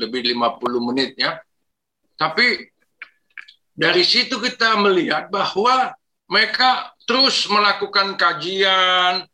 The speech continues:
melakukan pendalaman, dan mengeksposnya itu melalui macam-macam literatur. Ini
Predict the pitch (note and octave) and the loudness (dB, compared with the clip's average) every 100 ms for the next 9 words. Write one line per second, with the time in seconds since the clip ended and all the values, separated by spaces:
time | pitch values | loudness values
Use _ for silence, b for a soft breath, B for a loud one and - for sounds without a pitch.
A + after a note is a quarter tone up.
0 | _ - D3+ E3 E3 E3+ D3 E3+ E3 E3+ | _ -10 -2 -2 -2 -8 -2 -2 0 -4
1 | D#3 D#3+ E3 E3+ F3 F3+ F3 E3+ F3 F3 | 0 2 4 4 2 2 2 2 2 0
2 | D#3 D#3 D3+ D#3 D#3 - - E3 - - | -2 -4 -2 -2 0 -2 -2 -2 -2 -2
3 | D#3+ E3 F#3+ G3 F3+ D#3 D3+ D#3+ G3 G3 | -2 -2 0 0 0 0 0 2 4 2
4 | - - _ _ D#3+ D#3+ E3+ F3 G#3+ G#3+ | 0 -10 _ _ -4 0 0 0 0 0
5 | G3+ E3+ C3+ - _ D#3+ D#3 F3 E3+ D#3+ | 0 -2 -12 -20 _ -6 -4 0 0 0
6 | D3+ G#2 - _ _ _ _ _ _ _ | -2 -4 -10 _ _ _ _ _ _ _
7 | _ _ _ _ _ - - _ C3+ E3 | _ _ _ _ _ -10 -10 _ -8 -4
8 | F3+ G#3 A3 A3+ G#3+ | 0 2 4 4 2